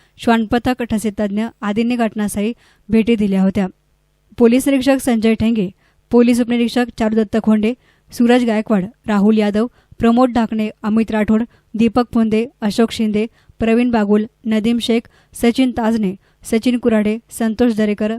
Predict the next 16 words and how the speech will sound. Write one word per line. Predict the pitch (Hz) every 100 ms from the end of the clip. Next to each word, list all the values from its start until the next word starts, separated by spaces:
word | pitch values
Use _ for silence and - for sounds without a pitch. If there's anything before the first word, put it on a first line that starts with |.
| 247
प्रमोद | 208 214 220 196
जाधव | 214 208 185 - _ _
आदींच्या | 226 226 247 247 262
पोलीस | 247 240 226
पथकाने | 214 202 226 214 190 - _ _
ही | 220 240
विशेष | 226 220 247
कामगिरी | - 208 190 208
केली | 220 208 185
आहे. | 185 190 185 _ -
चोपडे | 247 226 247
यांच्या | 269 285
शेतामध्ये | 277 262 247 240 233 190 196 _ _
हा | - 226
मृतदेह | 240 240 262 254 262
आढळल्यानंतर | 233 214 214 214 214 220